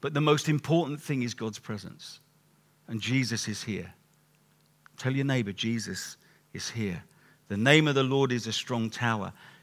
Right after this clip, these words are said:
Jesus is the true strong tower that we can run into and be safe. You know, the root word for tower is a fortified city or a stronghold. Isn't that good to know?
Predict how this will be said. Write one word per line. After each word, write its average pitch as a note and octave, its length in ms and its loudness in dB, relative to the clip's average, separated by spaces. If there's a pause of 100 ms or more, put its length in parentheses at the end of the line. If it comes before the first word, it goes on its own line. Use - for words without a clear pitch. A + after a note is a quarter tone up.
(140)
Jesus E3 680 4
is C#3+ 520 0 (240)
the A#2+ 80 -4
true C#3 640 -2 (260)
strong B2 560 -2
tower A#2+ 480 2 (280)
that B2 100 2
we B2 160 0
can B2 200 0
run B2 200 4
into B2+ 340 -2
and G#2+ 100 -2
be G#2+ 120 -4
safe. G#2+ 600 -6 (440)
You C#3+ 80 6
know, G#3 160 8
the E3+ 100 10
root F3+ 320 6
word F3 340 8
for - 180 -4
tower C3 640 4 (400)
is C3 140 0
a C3 80 0
fortified F3+ 920 0
city B2 640 -2 (360)
or C3 180 0
a A#2+ 40 -2
stronghold. A2 760 -6 (260)
Isn't F3+ 280 0
that D#3 240 -2
good C3+ 180 -6
to - 160 -6
know? A2 320 -4